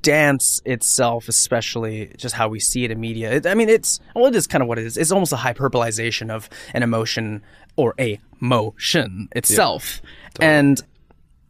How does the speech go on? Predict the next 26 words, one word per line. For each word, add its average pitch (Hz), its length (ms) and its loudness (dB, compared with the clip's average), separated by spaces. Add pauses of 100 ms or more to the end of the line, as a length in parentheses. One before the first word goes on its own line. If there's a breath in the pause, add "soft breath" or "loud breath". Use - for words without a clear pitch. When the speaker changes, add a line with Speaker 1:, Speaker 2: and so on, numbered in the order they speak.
(540)
Speaker 1:
that 139 200 2
almost 139 420 2
guarantees 127 760 -2
cheesiness, 120 480 -6
but - 160 0 (100)
surprisingly, 143 720 0
like, 135 280 0 (400 soft breath)
musicals, 147 1000 0
so - 160 4
a 151 40 2
lot, 160 240 2
some 208 160 0
people 202 180 4
can't 110 240 -4
bear 107 180 -2
musicals. - 600 -12
Speaker 2:
Yeah, 117 220 4
no, 135 160 4
I, 147 140 4
I 139 180 2
love 120 200 4
'em 107 180 -4
Speaker 1:
Yeah. 151 200 4
Speaker 2:
regardless. 107 520 2
They 127 320 0
definitely, 123 580 2